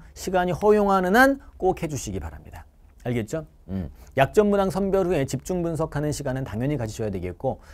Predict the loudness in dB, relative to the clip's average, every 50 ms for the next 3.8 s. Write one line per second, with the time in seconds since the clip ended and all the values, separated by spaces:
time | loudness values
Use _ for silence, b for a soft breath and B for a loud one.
0 | B B B B B B 0 2 4 4 4 4 2 2 0 -2 -6 b b b
1 | b -8 0 2 2 2 2 0 -2 -2 0 0 -2 -2 -4 -4 -2 -2 -2 0
2 | -2 -2 -2 -2 -2 -2 -2 -4 -4 -2 -2 0 0 0 0 -2 -4 -6 -6 -4
3 | -4 -4 -2 -4 -6 -6 -4 -2 -2 2 2 2 2 2 0